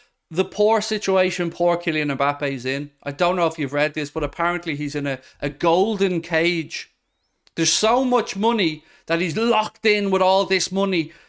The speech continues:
and the poor little devil can't get a move anywhere because, well, he's locked in that golden cage. Here's the thing, though.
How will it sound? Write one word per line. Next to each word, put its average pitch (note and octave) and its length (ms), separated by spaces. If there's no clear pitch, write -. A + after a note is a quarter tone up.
and F3+ 180
the F#3 60
poor A3+ 360
little G#3 260
devil F#3+ 340
can't F3+ 300
get F3 140
a E3 60
move E3+ 260
anywhere D#3+ 520
because, D3 440
well, C#3+ 360
he's C#3+ 220
locked D#3+ 340
in D3+ 140
that C#3+ 220
golden C#3 380
cage. C3+ 480
Here's E4+ 260
the C4 100
thing, C#4+ 280
though. B2+ 220